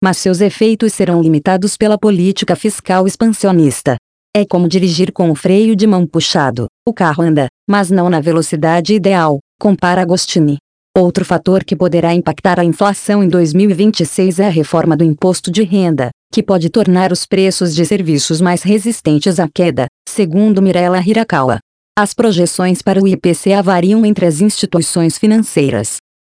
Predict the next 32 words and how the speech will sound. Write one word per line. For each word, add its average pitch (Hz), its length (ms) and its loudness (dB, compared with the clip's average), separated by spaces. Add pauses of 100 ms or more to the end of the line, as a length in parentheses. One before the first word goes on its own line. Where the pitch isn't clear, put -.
A 190 80 0
X - 360 -2
P - 140 -2 (120)
estima 190 360 0
a 202 60 2
inflação 202 580 0
de 170 140 -2
quatro 160 420 0
vírgula 165 400 2
oito 147 260 0
por - 140 -2
cento 208 380 -2
para 180 200 0
dois 151 280 0
mil 202 160 2
e 185 40 0
vinte 208 260 0
e 160 40 -2
cinco 175 320 -2
e - 20 -4
quatro 190 380 0
vírgula 196 360 0
cinco 175 360 -2
por 180 160 -2
cento 208 340 -2
para 170 220 0
dois 151 260 2
mil 196 160 2
e 190 40 2
vinte 202 300 0
e 170 40 -2
seis, 185 460 -2